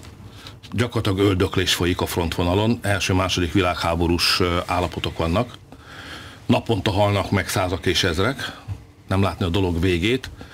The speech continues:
Nekünk azon kéne dolgozni, hogy a dolgoknak minél hamarabb vége legyen. <clears throat> Tehát ebben a közegben kell Magyarországnak egy békepárti politikát folytatni. Ugye a mi álláspontunk világos,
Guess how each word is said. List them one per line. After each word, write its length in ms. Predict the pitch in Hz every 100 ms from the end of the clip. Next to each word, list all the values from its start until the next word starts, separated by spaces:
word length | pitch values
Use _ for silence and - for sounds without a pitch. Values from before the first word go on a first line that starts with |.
| - - -
Nekünk 300 | - 104 117
azon 200 | 117 107
kéne 180 | 98 104
dolgozni, 420 | 95 107 104 98
hogy 80 | 101
a 40 | 98
dolgoknak 360 | 92 - 90
minél 220 | 95 85
hamarabb 400 | 80 87 85 82
vége 260 | 87 82 78
legyen. 300 | 78 73 71 - -
<clears throat> 1120 | 110 120 - - - - - - - - - -
Tehát 160 | 104
ebben 240 | 139 127 120
a 80 |
közegben 540 | - 131 107 92 110 101
kell 180 | 101 101
Magyarországnak 760 | 104 92 101 - 98 92 87
egy 180 | 92 90
békepárti 580 | 107 101 95 87 82 85
politikát 540 | 98 87 82 80 78
folytatni. 500 | - 80 73 - 76 - - - - - - - - -
Ugye 160 | - 98
a 60 | 113
mi 120 | 135
álláspontunk 640 | 113 110 101 104 95 101
világos, 640 | 90 95 78 85 123 -